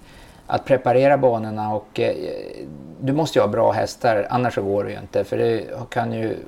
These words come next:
har du en dålig häst spelar det ingen roll. Men har du bra hästar så tror jag att de blir ändå vassare genom att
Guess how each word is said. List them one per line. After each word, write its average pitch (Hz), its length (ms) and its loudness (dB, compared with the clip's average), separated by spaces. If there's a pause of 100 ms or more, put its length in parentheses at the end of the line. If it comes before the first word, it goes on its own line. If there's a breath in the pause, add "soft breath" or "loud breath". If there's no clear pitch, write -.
(120)
har 117 100 -2
du 120 40 0
en 120 60 -2
dålig 117 280 4
häst 104 140 -4
spelar 107 220 0
det 110 60 -4
ingen 113 140 -2
roll. 110 260 4 (540 loud breath)
Men 120 360 -2
har 135 240 4
du 135 60 2
bra 120 220 2
hästar 113 320 -2
så 104 140 -4
tror 165 240 0
jag 180 40 0
att - 60 -6
de 110 120 -2
blir 113 100 0
ändå 113 220 0
vassare 104 480 0
genom 104 300 -6
att - 360 -10